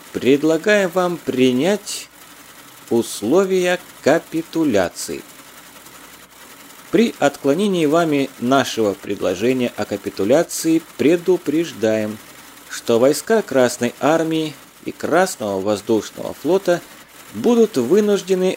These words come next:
ввести дело на уничтожение окружённых германских войск,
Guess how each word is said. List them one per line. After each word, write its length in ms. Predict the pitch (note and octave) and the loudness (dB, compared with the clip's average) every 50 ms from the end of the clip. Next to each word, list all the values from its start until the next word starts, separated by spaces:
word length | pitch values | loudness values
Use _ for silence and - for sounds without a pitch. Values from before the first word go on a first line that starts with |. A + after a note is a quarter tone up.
| - | -4
ввести 560 | - A#2+ A2+ A#2+ C#3+ C#3+ C#3+ - - - F#3 G3+ | -6 -4 0 0 0 0 0 -2 -6 -4 -4 -4
дело 380 | F3 C#3 D#3+ F#3 F#3+ F#3+ F3 | -4 0 2 4 4 4 4
на 160 | E3+ E3 E3 | 2 0 -2
уничтожение 960 | - B2+ B2+ C3 B2+ B2 - - - B2 A2+ G#2 B2+ F3 F#3+ F#3 F3 E3 - - | -2 -2 -2 -2 -2 -4 -4 -2 0 0 0 0 0 -2 -2 0 -2 -4 -4 -4
окружённых 920 | - C3 - - A#2+ A#2+ A2+ G#2 A2 C#3 D#3 D#3+ D3+ D3+ D3 C#3+ C3 A2+ | -4 -6 -4 -2 -2 -2 -2 0 0 0 0 0 0 -4 -4 -6 -6 -4
германских 760 | G#2 A#2 A2 A2 A2 B2 C3 B2+ B2 - - - C3 B2+ - - | -2 0 0 0 0 0 0 0 0 -4 -6 -4 -4 -4 -4 -4
войск, 400 | A#2+ C3+ E3 D3 A2 F#3+ - | -2 2 2 2 2 2 -4